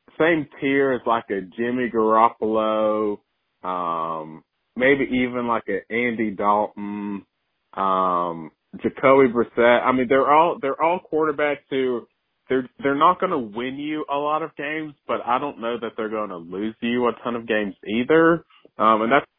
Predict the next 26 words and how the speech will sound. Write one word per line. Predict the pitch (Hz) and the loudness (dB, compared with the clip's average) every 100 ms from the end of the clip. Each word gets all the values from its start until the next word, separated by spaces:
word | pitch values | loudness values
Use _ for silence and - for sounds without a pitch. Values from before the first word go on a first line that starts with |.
| _ _ _ _ 127 | _ _ _ _ 0
that's | 139 - | 0 2
kinda | 175 180 | 2 4
how | 156 131 | 2 2
I | 113 - | 2 0
feel | 117 113 107 98 _ _ _ _ - | 0 2 0 -2 _ _ _ _ -4
about, | 107 98 107 104 101 101 - - | -2 0 2 2 2 -2 -6 -8
um, | 98 92 90 87 80 | -6 -6 -8 -10 -2
Derek | 117 110 95 | 0 0 -4
Carr | - 117 107 92 | -2 0 0 -2
is | 104 | -2
I | 120 | -2
don't, | 127 120 | -2 -6
I | 117 139 | -2 -2
don't | 143 | -2
feel | 156 156 | -2 0
like | 135 | 0
Derek | 123 120 113 | 0 -4 0
Carr | 120 | -2
is | 113 | -2
gonna | 110 95 | -6 -10
win | 87 107 110 | -10 -8 -6
you | 113 117 | -4 -2
a | |
lot | 113 120 | 0 0
of | 117 | -2
games, | 120 120 | -4 -6